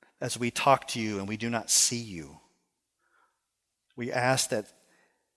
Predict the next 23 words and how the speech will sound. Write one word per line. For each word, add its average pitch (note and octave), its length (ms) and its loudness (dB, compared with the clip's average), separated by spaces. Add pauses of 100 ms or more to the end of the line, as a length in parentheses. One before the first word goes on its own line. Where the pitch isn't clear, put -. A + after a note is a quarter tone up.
(140)
you B2+ 300 -2
would F#3 120 4
do D#3 160 0
a C#3+ 120 -2
work B2 340 0
within A2+ 320 -4 (140)
us, - 760 2 (2250)
that A#2 160 0 (420)
we C#3+ 220 4
would F3+ 160 2
see - 260 0
that C3 180 -4
you B2 340 -4
are A#2 320 -2 (280)
our G#2+ 80 -6
reward. F#2+ 640 -10 (2500)
May B2+ 120 2
we B2+ 120 4
not A#2+ 520 0
give B2+ 560 2
to - 60 -8
show G#2 380 -2
off. B2 600 0